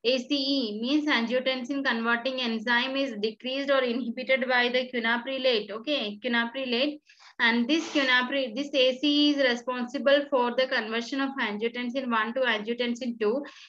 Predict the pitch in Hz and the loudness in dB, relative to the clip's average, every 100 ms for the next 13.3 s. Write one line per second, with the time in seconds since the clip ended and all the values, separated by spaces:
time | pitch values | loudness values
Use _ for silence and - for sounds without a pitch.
0 | _ 262 277 294 311 311 254 240 247 254 | _ 0 2 2 4 4 4 6 6 6
1 | 277 285 277 247 208 220 240 254 269 262 | 4 0 2 2 4 2 2 2 -2 0
2 | 254 220 196 202 226 220 226 285 - _ | -2 -2 -4 0 2 4 2 -4 -8 _
3 | _ 262 262 269 269 262 220 262 294 294 | _ 4 6 6 6 6 6 4 4 4
4 | 294 294 233 247 262 262 262 277 269 262 | 4 2 2 0 0 0 -4 -6 -4 -4
5 | 269 269 254 220 247 226 202 214 208 226 | -2 0 0 0 -2 -4 -2 2 4 2
6 | 240 262 262 294 - 220 233 226 269 285 | 0 -2 0 -2 -2 0 2 2 0 0
7 | 247 226 233 240 262 196 190 240 240 254 | -2 -2 0 4 4 2 -2 -4 -4 2
8 | 269 311 - _ _ - 247 285 294 294 | 4 4 0 _ _ -4 -2 2 2 4
9 | 277 262 269 247 254 247 269 254 285 294 | 4 6 6 6 2 -2 -4 0 2 2
10 | 294 _ _ 254 247 208 220 254 294 294 | -2 _ _ -2 0 0 -2 0 0 2
11 | 226 226 247 262 262 233 226 220 254 269 | 2 2 2 0 0 2 2 2 2 0
12 | 254 285 277 240 233 233 262 262 254 240 | 0 -4 -2 0 2 0 0 -2 0 0
13 | 226 190 160 | 2 2 0